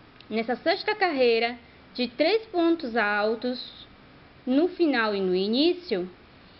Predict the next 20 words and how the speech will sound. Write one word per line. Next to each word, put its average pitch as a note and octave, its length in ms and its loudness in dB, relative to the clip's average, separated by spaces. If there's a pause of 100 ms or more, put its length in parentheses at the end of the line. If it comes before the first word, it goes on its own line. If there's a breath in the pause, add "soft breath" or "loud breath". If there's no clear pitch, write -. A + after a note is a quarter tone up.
(100)
então E4 600 2
eu D4 120 4
vou D4 200 0
voltar D4 760 -2 (720)
com B3+ 200 0
vocês. A3+ 800 0 (240)
Vocês A3+ 420 0
vão, A3+ 380 0
não E4 260 4
vão D4+ 140 2
encerrar B3 460 0
a F#3+ 40 0
linha F#3+ 460 -2
no, C4+ 180 0 (120)
no A3 140 -2
próximo, A3 680 0 (880 loud breath)
porque F4+ 240 0
nós F4 220 2
vamos D#4+ 340 0
emendar D#4+ 580 2